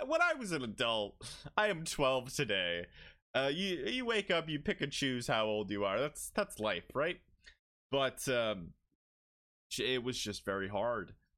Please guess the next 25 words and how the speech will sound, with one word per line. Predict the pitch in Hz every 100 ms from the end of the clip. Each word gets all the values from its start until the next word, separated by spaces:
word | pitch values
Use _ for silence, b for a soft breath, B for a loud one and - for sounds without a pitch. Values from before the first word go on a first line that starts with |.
| _ _ _ _ _ _ _ -
So | 156 151 143 131 - _ -
that, | 170 170 147
that's, | 208 202 - - - - 165
eh, | 185 - 160 - _
I, | 170 208 -
I | 185 247
don't | 247 208
wanna | 165 185 170
be | 135 156 165 165 139 123 - _
motivation, | 139 151 156 139 107 131 147 175 - 135 110 101 98 101 - _ _ _ _ _ _ _ -
but | 156 147 -
I | 139 139
wanna | 131 143 160 175 156
be | 151 151
that | 127 123 127 123 113 - _ _ _ _
person | - 165 214 220 - 117 101 101 107 - _ _ _ _
saying, | - 143 143 131 123
"You | 165
could | 180 139
do | 135 143
this." | 92 - - - - _
You | - 135
know, | 110
you, | 135 170
you, | - 190 202